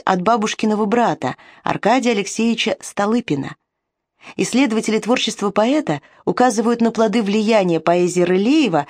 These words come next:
в лермонтовских стихах, десятое июля, тысяча восемьсот тридцатый год, Новгород, Опять вы гордые восстали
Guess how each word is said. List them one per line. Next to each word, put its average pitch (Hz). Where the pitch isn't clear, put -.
в 151
лермонтовских 233
стихах, -
десятое 185
июля, 196
тысяча -
восемьсот 190
тридцатый 180
год, 180
Новгород, 214
Опять 233
вы 196
гордые 233
восстали 185